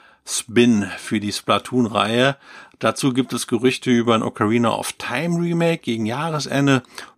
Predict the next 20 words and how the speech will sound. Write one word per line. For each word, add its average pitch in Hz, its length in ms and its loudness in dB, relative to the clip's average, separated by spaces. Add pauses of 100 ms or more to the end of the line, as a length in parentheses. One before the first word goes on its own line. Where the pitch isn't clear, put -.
Pokémon 120 440 2
Wind 117 160 2
und 104 120 -2
Welle 110 180 2
erscheint 107 400 -4
zweitausendsiebenundzwanzig 104 1300 -4
und 113 400 0 (680)
wie - 260 -12
immer 151 260 0
wissen 156 260 -2
wir 147 120 4
sowieso 139 500 2
kaum 127 360 0
etwas - 320 -2
von 113 120 -2
Nintendos 107 480 -6 (460)
großen - 420 0
Plan, 117 380 -4
vom 104 160 -10
Masterplan. 117 840 -6